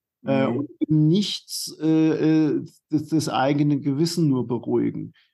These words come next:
Speaker 1: Und wir müssen auch, das gehört nämlich auch zu einem Pragmatismus dazu, wir müssen akzeptieren, dass es ein, ein, ein Problem ist,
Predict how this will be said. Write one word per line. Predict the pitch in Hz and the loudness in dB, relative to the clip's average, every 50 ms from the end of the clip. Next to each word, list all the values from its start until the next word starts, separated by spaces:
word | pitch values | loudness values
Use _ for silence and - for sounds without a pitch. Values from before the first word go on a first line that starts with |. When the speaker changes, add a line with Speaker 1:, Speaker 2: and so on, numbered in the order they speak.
| _ _ _ | _ _ _
Speaker 1:
Und | - 196 214 247 262 247 | 0 2 2 2 2 2
wir | 208 190 | 2 4
müssen | 175 170 175 202 233 226 - 247 240 | 4 4 4 2 2 0 0 0 0
auch, | - 135 151 165 170 185 202 226 233 220 - - - - _ _ - | 2 0 0 0 0 0 0 -2 -2 -4 -8 -14 -16 -20 _ _ -6
das | 165 160 156 - | -6 -4 -4 -2
gehört | - 170 139 143 156 151 151 | 0 0 2 2 0 0 2
nämlich | 175 175 170 165 151 147 | 2 4 4 4 2 2
auch | 123 156 220 277 - | 0 0 0 -2 -2
zu | - - | -4 -2
einem | 285 233 165 | 0 2 2
Pragmatismus | 156 - 151 139 - - 160 147 - - 147 135 - - 156 147 143 - | 0 0 -2 -4 -2 -2 -2 -2 -2 -2 -2 -2 -2 -2 -2 -2 -2 -4
dazu, | - 147 131 127 - - 151 139 | -6 -8 -8 -8 -8 -6 -6 -4
wir | 131 131 | -2 -2
müssen | 135 143 156 175 170 202 180 | 0 0 0 0 0 -4 -4
akzeptieren, | - 143 156 156 156 - - 139 151 - - - - 147 147 143 151 165 180 214 233 254 226 - _ _ _ _ _ _ _ _ _ _ _ _ _ _ _ _ _ _ _ _ _ _ _ _ _ _ - | -4 -4 -6 -6 -6 -4 -4 -4 -4 -8 -12 -6 -2 0 2 2 4 4 4 4 2 2 0 -4 _ _ _ _ _ _ _ _ _ _ _ _ _ _ _ _ _ _ _ _ _ _ _ _ _ _ -6
dass | 135 139 127 - 185 | -4 -4 -2 -2 -2
es | 180 - - | -2 0 0
ein, | 170 175 175 170 160 151 - - | 0 2 2 2 2 0 -2 -2
ein, | 143 147 147 143 139 139 - | 0 2 2 2 2 0 -2
ein | - 139 135 127 | -2 -2 -2 -2
Problem | - - 131 123 113 - 120 123 127 131 151 180 175 | -2 -2 -4 -2 -2 0 0 2 2 2 2 2 2
ist, | - 143 185 220 277 - - - - - - | 0 0 0 0 0 -2 -4 -6 -10 -12 -14